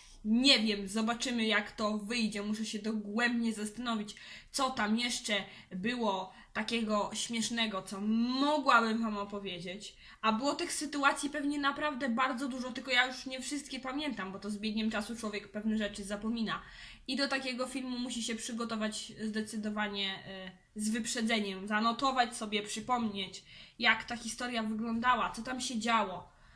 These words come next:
E, także nie wiem, czy jeszcze stworzę trzecią część. Jeżeli zbiorę kolejne pięć historii, to może będzie trzecia część, ale nie wiem, niczego nie obiecuję.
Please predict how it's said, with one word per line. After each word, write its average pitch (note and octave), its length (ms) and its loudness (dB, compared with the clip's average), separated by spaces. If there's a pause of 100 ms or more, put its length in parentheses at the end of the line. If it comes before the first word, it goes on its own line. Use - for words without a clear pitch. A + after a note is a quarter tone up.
(340)
E, G3+ 260 -6
także A#3 420 2 (300)
nie D4+ 300 8
wiem, D4+ 180 4
czy D4 140 0
jeszcze C#4 240 0
stworzę C#4 360 -2
trzecią B3+ 440 -2
część. C4+ 340 -2
Jeżeli C4 320 -2
zbiorę B3+ 560 6
kolejne C#4+ 480 2
pięć C#4 280 0
historii, B3 600 -2
to C#4 140 -4
może D4 420 2
będzie A#3+ 340 -2
trzecia G#3+ 300 -8
część, D4 320 -2
ale G4+ 480 6
nie D4+ 160 6
wiem, C#4 340 2
niczego C#4+ 360 2
nie C4 180 0
obiecuję. G#3 540 0